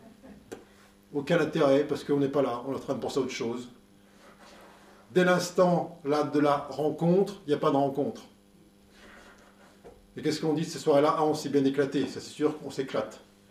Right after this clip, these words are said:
Ça part dans tous les, tous les côtés. Parce qu'on ne veut pas se rencontrer. Le jour, à, à la place de passer des soirées à s'éclater, on pense à des soirées à se centrer.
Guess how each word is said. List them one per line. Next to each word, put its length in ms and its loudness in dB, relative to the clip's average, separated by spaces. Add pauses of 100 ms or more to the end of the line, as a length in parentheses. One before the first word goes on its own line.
(180)
Ça 140 -8
part 180 -2
dans 80 -2
tous 100 -10
les, 140 2 (720)
tous 60 -10
les 100 0
côtés. 380 -6 (2000)
Parce 140 -8
qu'on 80 -2
ne 80 0
veut 120 -2
pas 200 4
se 60 -4
rencontrer. 600 0 (1300)
Le 60 -8
jour, 200 8
à, 60 4
à 420 -2
la 80 2
place 300 4
de 80 0
passer 400 2
des 80 0
soirées 260 2
à 60 6
s'éclater, 440 0
on 120 6
pense 240 -6
à 40 2
des 60 0
soirées 240 2
à 80 4
se 140 -2
centrer. 580 -2